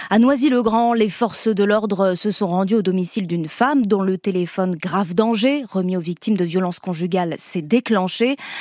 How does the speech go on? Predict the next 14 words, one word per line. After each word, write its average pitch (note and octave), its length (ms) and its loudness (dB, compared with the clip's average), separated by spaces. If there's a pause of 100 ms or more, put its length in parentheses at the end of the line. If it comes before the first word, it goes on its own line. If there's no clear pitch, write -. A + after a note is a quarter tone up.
(180)
À A#3 100 2
leur B3 220 2
arrivée, A3+ 560 2
un C4+ 200 4
homme B3 280 2
les G#3 240 0
a G3+ 80 2
pris A3 220 -4
pour F#3 180 -2
cible G#3 300 0
dans F#3+ 80 0
la F3 120 -2
cage G3+ 220 -2
d'escalier. F3+ 520 -2